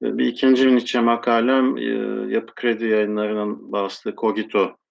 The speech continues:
dergisinde Nietzsche'nin Pusulası adlı bir makalem yayınlandı yıllar önce. Herhalde bir on yıl olmuştur o da diye tahmin ediyorum. E, bir de yine aynı, e, Cogito dergisinde,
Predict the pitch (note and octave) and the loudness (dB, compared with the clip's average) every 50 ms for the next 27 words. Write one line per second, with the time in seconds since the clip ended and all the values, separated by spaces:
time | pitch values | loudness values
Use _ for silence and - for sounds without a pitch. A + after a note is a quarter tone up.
0 | _ _ _ - _ _ _ _ _ - G2 G2 G2 G2 F#2+ F#2+ - - - G2 | _ _ _ -20 _ _ _ _ _ -4 -2 -2 -2 -2 -4 -6 -8 -8 -6 -4
1 | F#2+ F#2+ F#2+ F#2+ F#2 - - G#2+ G#2 - - G#2+ G2+ G2 G2 G2 - G2+ - - | -4 -2 -2 -2 -2 -4 -4 -8 -8 -8 -6 -6 -4 -4 -6 -8 -10 -12 -12 -8
2 | - G2+ G2 F#2 - - F#2+ F#2+ F2+ F2+ F2 F2+ F2+ E2+ F#2 F2 - - _ _ | -6 -4 -2 -2 -4 -4 -6 -4 -4 -4 -6 -6 -8 -6 -6 -6 -6 -8 _ _
3 | _ _ _ _ _ - _ _ _ _ - - G2 F#2 - - G2 F#2+ F#2+ F#2+ | _ _ _ _ _ -20 _ _ _ _ -8 -6 -6 -6 -4 -2 0 0 0 0
4 | F#2 F2+ F2+ F2+ F2 F2 F2 E2+ E2+ F2 E2+ F2 F2 F#2 F#2 F#2+ F2+ F2 F2+ F2+ | 0 0 0 0 0 -2 -2 -4 -4 -6 -6 -8 -8 -6 -6 -4 -4 -2 -2 -2
5 | F2 F2 F2 F2 E2 - - A#2 A2 G#2 G2 F#2 F#2 F#2+ F#2 F2+ F#2 F#2+ - F#2+ | -2 -2 -2 -4 -6 -6 -6 -4 -4 -4 -4 -4 -4 -4 -6 -6 -6 -8 -8 -6
6 | F#2+ F2+ F2+ F#2 F2+ F2+ F2+ F2+ F2+ F2 F2+ G2 G2 - - - F2 E2+ E2 E2 | -6 -4 -4 -4 -4 -2 -2 -2 -2 -2 -4 -6 -8 -10 -12 -8 -6 -6 -4 -4
7 | F2 E2+ E2+ F2+ F2 - - - F2+ F2 E2+ E2+ E2+ E2 D#2 E2+ E2+ F2 B2+ D3+ | -6 -6 -6 -6 -6 -6 -4 -2 -2 -2 -2 -2 -4 -6 -6 -6 -6 -6 -8 -10
8 | - _ _ _ _ - - - - - - - _ _ - A2+ G#2 G#2 A2 C3 | -12 _ _ _ _ -18 -16 -16 -16 -18 -20 -20 _ _ -6 -4 -2 -2 0 0
9 | B2+ C#3 C3+ C3+ C#3 C#3 C#3 C3 C3+ C3+ C3 B2 A#2 A2 G#2+ A2 - - A2+ A2+ | 2 4 4 6 6 4 4 4 4 4 4 4 4 2 0 -2 -4 -8 -6 -6
10 | G#2+ G#2+ G#2+ - - A#2 A#2 A#2+ A#2 A#2 - A2+ G#2 G2+ G2 G2 F#2 F#2+ F2+ - | -4 -6 -6 -4 -2 -2 0 -2 -2 -2 0 0 2 2 2 2 0 -2 -6 -10
11 | - - F#2+ F#2+ A2 C3+ D3 - | -12 -10 -8 -6 -4 -4 -4 -6